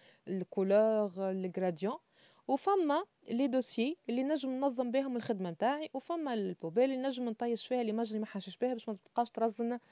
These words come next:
على الك-، على ليماج نتاعنا الاصليه.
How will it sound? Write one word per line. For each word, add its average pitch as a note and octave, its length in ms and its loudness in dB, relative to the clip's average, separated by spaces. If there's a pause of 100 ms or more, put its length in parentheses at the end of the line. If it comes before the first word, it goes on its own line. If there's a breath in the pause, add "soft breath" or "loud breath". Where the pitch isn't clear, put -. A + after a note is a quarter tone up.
(220 soft breath)
على A#3 220 4
الك-، A#3 280 -4
على G#3+ 380 -2
ليماج G#3+ 340 -2
نتاعنا D#3+ 300 -6
الاصليه. - 380 -6